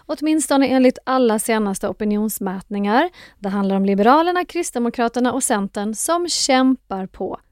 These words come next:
harvar på skulle man kunna säga, gör sitt bästa för att nå ut, synas, höras och inte minst vara relevanta. Men hur går det för dem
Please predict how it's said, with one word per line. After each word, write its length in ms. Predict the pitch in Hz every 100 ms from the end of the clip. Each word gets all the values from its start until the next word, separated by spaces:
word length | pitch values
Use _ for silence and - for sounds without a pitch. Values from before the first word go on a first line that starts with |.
| _
harvar 520 | - 330 427 196 208
på 240 | 302 - 202
skulle 260 | - 202
man 160 | 202 190
kunna 220 | 208 196
säga, 340 | 202 202 190 - _ - _ _
gör 220 | 202 180
sitt 240 | 185 302 262
bästa 460 | 302 302 - 247
för 120 | 254 262
att 140 | 262
nå 180 | 269 285
ut, 400 | 262 254 254 -
synas, 640 | - 277 277 247 220 220
höras 640 | - 240 240 226 208 208 -
och 140 | - -
inte 280 | 320 294 285
minst 720 | 330 330 196 185 - - - _ _ -
vara 520 | 208 208 214 190 185 -
relevanta. 840 | 202 190 208 311 262 - - - - _ _ _ - - -
Men 220 | - 311 339
hur 160 | 359
går 400 | 330 269 339 320
det 140 | 294 302
för 360 | - 220 196
dem 280 | 190 202 196